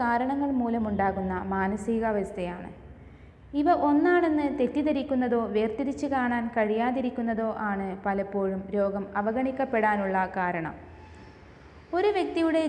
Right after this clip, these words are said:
ജീവിതകാലത്തിനിടയിൽ നിരവധി ഘട്ടങ്ങളിൽ സങ്കടകരമായ അവസ്ഥകൾ വന്നേക്കാം. ഇങ്ങനെയുണ്ടാവുന്ന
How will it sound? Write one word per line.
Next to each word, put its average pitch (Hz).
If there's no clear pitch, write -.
ജീവിതകാലത്തിനിടയിൽ 262
നിരവധി 247
ഘട്ടങ്ങളിൽ 233
സങ്കടകരമായ 226
അവസ്ഥകൾ 202
വന്നേക്കാം. 180
ഇങ്ങനെയുണ്ടാവുന്ന 302